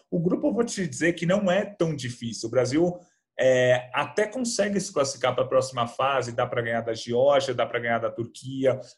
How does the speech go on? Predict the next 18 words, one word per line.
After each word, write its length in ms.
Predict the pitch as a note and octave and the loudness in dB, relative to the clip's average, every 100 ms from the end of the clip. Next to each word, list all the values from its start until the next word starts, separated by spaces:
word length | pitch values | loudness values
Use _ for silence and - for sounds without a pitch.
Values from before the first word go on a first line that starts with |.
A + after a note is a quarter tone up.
| - | 4
faz 180 | C3+ C3 | 4 4
um 100 | C3 | 2
jogo 240 | B2+ B2 | 2 2
igual 320 | A#2+ B2 B2 | 2 4 2
com 100 | B2 | 2
o 40 | B2 | -4
Canadá. 840 | B2 A#2+ A#2 A#2 A#2+ C3 C3+ B2 - _ _ | -4 -2 -2 -2 0 0 -2 -4 -16 _ _
Grécia 360 | C3+ D3 D#3 E3 | 2 4 4 0
e 20 | |
Montenegro 640 | D3+ D3+ C#3 C#3+ D3+ D3+ D3 - | -4 -6 -4 0 2 0 -2 -4
têm 160 | D#3 F3 | -2 2
mais 280 | D#3+ D#3+ - | 0 -2 0
tradição, 640 | D3 - - - C#3 D3 | 0 0 -4 0 2 2
mas 200 | C3 B2 | 2 0
não 140 | C#3 | -2
são 260 | C#3 - D3+ | -4 -4 -2
aqueles 380 | D3+ C#3 C3+ A#2+ | -2 -2 -2 0
europeus 1000 | C3 B2+ A#2+ - C3 C#3 B2 - - | 2 2 2 0 4 4 2 -4 -14